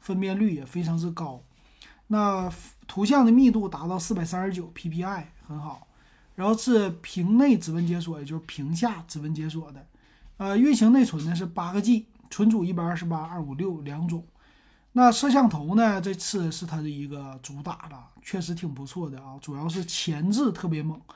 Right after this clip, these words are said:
后置呢主要靠那个五千万的，八百万超广角都不好使。你就说自拍，你就用前置摄像头，拍别人用前置摄像头就完事儿了。因为啥呢？他家特意可以让你切换嘛，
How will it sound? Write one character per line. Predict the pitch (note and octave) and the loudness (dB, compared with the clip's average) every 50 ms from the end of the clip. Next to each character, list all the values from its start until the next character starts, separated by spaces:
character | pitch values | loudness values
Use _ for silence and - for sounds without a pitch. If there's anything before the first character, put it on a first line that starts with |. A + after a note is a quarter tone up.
| _ - - - _ _ | _ -20 -20 -20 _ _
后 | _ - - F4 E4 C4 | _ 2 4 6 8 8
置 | A3 F#3 G#3 G3 | 6 6 4 2
呢 | F3 E3 D3+ C#3+ | 2 0 -2 -2
主 | C#3 - D#3 D3+ | -6 -8 -10 -10
要 | C#3+ C#3+ | -8 -8
靠 | D#3+ - - G3+ F3+ | -8 -4 -4 -2 0
那 | E3+ E3+ | 0 -2
个 | D#3 D#3 D3+ | -2 -4 -8
五 | D3 D#3 C#3 | -10 -12 -14
千 | - - D#3 C#3+ C#3+ | -10 -10 -8 -8 -6
万 | D#3 E3+ E3+ - C#3 | -4 -4 -4 -4 -6
的， | C3+ - - - - | -10 -16 -20 -20 -12
八 | - - G#3 | -10 -6 -4
百 | G3 E3+ E3 | -2 -2 -2
万 | F3+ F#3 F3 | -2 -2 -4
超 | - - F3+ | -4 -6 -6
广 | E3+ F3+ F#3+ F#3+ | -4 -4 -4 -4
角 | F#3+ E3+ - - | -6 -8 -10 -14
都 | D#3 C#3+ | -16 -14
不 | D3+ D#3+ | -12 -12
好 | C#3 C#3 C#3 | -10 -10 -12
使。 | C3+ - E3 E3 - _ _ _ - - - _ _ _ - | -12 -12 -14 -16 -18 _ _ _ -20 -20 -20 _ _ _ -6
你 | F3+ E3+ E3+ E3+ | -2 0 0 2
就 | F#3 A#3 A#3 | 4 2 4
说 | G#3 A#3+ A3 G#3+ G#3 G3 G3 | 6 6 6 6 6 4 0
自 | - - - D#4 | -4 -2 2 4
拍， | A#3+ A3 A#3 A3+ G#3 G3+ G#3 - _ _ _ | 6 8 8 8 8 6 2 -6 _ _ _
你 | - D3+ C#3 | -14 -10 -6
就 | D3+ E3 | -2 -2
用 | F3+ F#3 | -2 -2
前 | E3+ - - D#3 C#3 | -4 -6 -8 -10 -8
置 | D3 E3 E3 | -6 -6 -6
摄 | E3 E3 D#3 | -6 -6 -8
像 | D3 D3 C#3 | -10 -10 -12
头， | B2+ C3 C#3 - _ - - - - - | -14 -16 -20 -20 _ -20 -20 -20 -18 -4
拍 | - - C4+ A#3+ | 6 6 8 8
别 | G#3+ G#3 | 8 6
人 | A3 A#3 G#3+ F3+ D#3+ - - | 6 6 4 2 0 -4 -6
用 | F3 F3 E3 | -4 -4 -4
前 | E3 - E3 C#3 C3 | -4 -4 -8 -8 -8
置 | D3+ | -8
摄 | D#3 - D#3 D3 | -8 -8 -8 -10
像 | C#3 C3+ B2+ | -10 -12 -14
头 | B2 C3 C3+ | -14 -16 -14
就 | C#3 D#3 | -12 -12
完 | D#3 C#3 C3+ | -10 -10 -8
事 | B2+ F#3 | -8 -6
儿 | F#3 D#3+ | -6 -6
了。 | - - - - - - _ _ _ - | -8 -10 -18 -20 -20 -20 _ _ _ 0
因 | A#3 B3 | 4 6
为 | B3+ C4 B3 | 6 6 6
啥 | A3 F#3 C#3+ D3 E3 | 4 0 -4 -2 -4
呢？ | E3+ E3+ E3 D#3+ D#3 E3 - | -2 -2 -2 -4 -4 -8 -12
他 | - - G3+ | -8 -8 -4
家 | G3 G#3 F#3 F#3+ | -4 -4 -6 -6
特 | F3+ - - - C4 A#3+ G#3 | -10 -12 -6 0 2 2 4
意 | G3+ A3 B3+ C4 A3+ E3 - _ _ _ _ _ _ _ | 4 4 4 4 4 2 -2 _ _ _ _ _ _ _
可 | _ - G3 | _ -4 -2
以 | F3+ E3 | 0 0
让 | E3 F3+ E3+ | 0 -2 -4
你 | D#3+ C3+ | -4 -6
切 | - - - E3 | -8 -6 -4 -4
换 | D#3+ F3+ G#3+ B3+ C#4 B3+ | -2 4 6 6 6 6
嘛， | F#3 C3+ - - | 4 4 0 -10